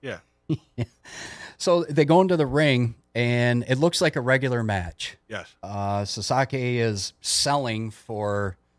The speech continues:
Speaker 2: you know, registering all the Dirt Bike Kid's moves.
Speaker 1: Yeah.
Speaker 2: And the match was supposed to be a short five-minute match.
Speaker 1: Okay.
Speaker 2: And the finish was supposed to come when Sasaki,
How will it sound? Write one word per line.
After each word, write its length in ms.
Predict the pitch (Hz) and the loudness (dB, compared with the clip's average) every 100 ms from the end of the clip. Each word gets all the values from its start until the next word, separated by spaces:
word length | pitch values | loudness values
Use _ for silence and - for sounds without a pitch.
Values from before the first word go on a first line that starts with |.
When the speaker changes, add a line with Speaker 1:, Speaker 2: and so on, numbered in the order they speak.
| _ _ _ - | _ _ _ -4
Speaker 2:
you 80 | 147 | -2
know, 80 | |
registering 680 | 117 131 151 143 - 110 107 | 0 0 2 0 -2 0 2
all 100 | 110 | 2
the 120 | 101 | 2
Dirt 240 | 90 117 110 | -2 -2 -2
Bike 180 | 98 | -6
Kid's 320 | - 120 101 104 | -4 -4 -4 -2
moves. 460 | 147 98 - - _ | -2 -2 -6 -20 _
Speaker 1:
Yeah. 200 | 117 90 - | -12 -12 -4
Speaker 2:
And 80 | 123 | 0
the 60 | |
match 320 | 113 131 143 | 2 2 2
was 140 | 143 113 | -2 -4
supposed 480 | 113 - 135 139 - | -4 -2 0 0 -4
to 80 | |
be 480 | 104 113 113 110 107 - | -6 -4 -2 -2 -4 -6
a 60 | |
short 380 | 101 - 113 - | -8 -4 -6 -6
five-minute 540 | - 104 101 95 87 76 | -4 -2 -2 -4 -6 -10
match. 420 | 78 - - - _ - | -16 -14 -16 -18 _ -20
Speaker 1:
Okay. 240 | 123 110 107 | -12 -12 -8
Speaker 2:
And 80 | 95 | -6
the 40 | |
finish 320 | 104 165 160 143 | -2 0 0 -2
was 140 | 135 | -6
supposed 280 | - 131 - | -2 -4 -4
to 60 | |
come 400 | 110 120 117 113 | -4 0 2 0
when 400 | 107 107 107 107 | 0 -2 -2 -4
Sasaki, 880 | 104 - - 123 127 - 123 113 104 | -4 -6 0 2 2 0 -2 -2 -4